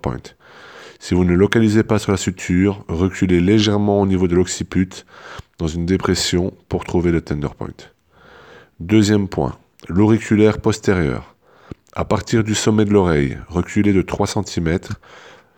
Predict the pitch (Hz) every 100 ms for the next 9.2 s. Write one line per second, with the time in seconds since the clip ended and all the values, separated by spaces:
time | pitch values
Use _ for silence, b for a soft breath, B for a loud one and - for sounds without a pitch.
0 | _ - 95 107 - 110 104 85 73 87
1 | - 101 - 92 - 82 85 - - -
2 | - B B B B B - - - 104
3 | - 107 85 101 117 113 113 107 - -
4 | 104 - 101 90 98 92 98 95 - 87
5 | 85 - 82 - 71 65 87 87 _ _
6 | b b b b b b b - - 107
7 | 101 110 104 101 104 98 - 67 - -
8 | 113 - 110 - 107 107 - 98 80 67
9 | -